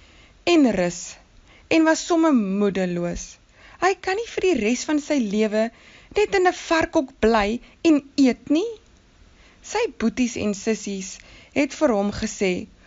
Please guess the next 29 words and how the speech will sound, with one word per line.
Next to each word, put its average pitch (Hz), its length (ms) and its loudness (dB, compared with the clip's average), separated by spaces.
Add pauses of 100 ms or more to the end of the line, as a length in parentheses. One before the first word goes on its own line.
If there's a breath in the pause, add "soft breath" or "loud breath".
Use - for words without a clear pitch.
(160 soft breath)
"Ons 403 340 0
verstaan 311 680 2
nie 294 160 2
hoekom 240 460 2
jy 208 160 2 (140)
uit 202 200 -6
die 269 280 2 (520 loud breath)
hok 208 300 4
wil 214 180 2 (120)
kom 202 320 0
nie. 175 220 -8 (600 soft breath)
Hier 370 200 4
is 415 240 -2
alles 403 400 0
wat 254 240 0
jy 339 120 2
nodig 285 540 4
het. - 340 -4 (460 soft breath)
Ons 277 240 4
het 233 80 -2
die 294 140 0
lekkerste 294 720 2 (120)
kos. 175 340 -6 (340 loud breath)
Ons 233 260 2
het 196 140 -2 (160)
water, 214 560 4 (360 soft breath)
'n 240 120 2 (180)
pragtige 302 560 2 (100)
huisie 196 340 -4